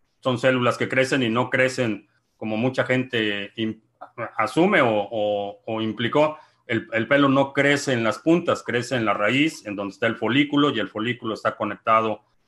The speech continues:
al sistema nervioso, y por eso cuando jalan un pelo duele, porque está conectado. Pero bueno, estudien biología, siempre es bueno repasar conocimientos básicos. Alejandro en Culiacán, Alfonso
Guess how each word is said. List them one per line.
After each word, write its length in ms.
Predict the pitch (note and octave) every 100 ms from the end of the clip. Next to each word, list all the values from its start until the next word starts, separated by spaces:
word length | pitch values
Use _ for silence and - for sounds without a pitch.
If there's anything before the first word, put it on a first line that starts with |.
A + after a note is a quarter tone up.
| _
al 160 | G#2 G2+
sistema 320 | - B2+ A#2
nervioso, 560 | A2+ B2+ E3+ F3 E3+ D#3
y 60 |
por 220 | - A2
eso 320 | B2 A#2+ A#2+ A#2
cuando 960 | G#2 G2+ G2 G2 G2 G2 G2 F#2+ F#2 _ _ _
jalan 340 | - B2 A#2+
un 140 | A#2 A#2
pelo 480 | B2 B2 A#2+ A#2 _
duele, 460 | G#2 A#2+ A#2+ G2+ - _
porque 140 | - -
está 240 | - G#2+
conectado. 540 | A2 G2 - G#2 E2+ _ _ _ _
Pero 120 | G#2
bueno, 300 | A2+ G#2 - _ _ _ -
estudien 400 | B2 F#3 F3 B2
biología, 560 | A#2 - C#3+ A2 - -
siempre 340 | C3 B2+ A#2+
es 80 | G2+
bueno 460 | A2 A2 G2 F#2+ _ _ _
repasar 560 | G2 G#2 G#2 A#2 A#2 G#2+ - _ _ -
conocimientos 640 | A2 G#2+ - A#2 A#2+ A2+ G#2+
básicos. 500 | A#2+ B2 - G#2 A2
Alejandro 580 | G#2+ C#3+ D3+ C#3 C3
en 120 | A#2 G#2+
Culiacán, 560 | A2+ G#2+ G#2 C#3 D3
Alfonso 840 | A#2 - C3 C3+ B2 C3 A#2+ A2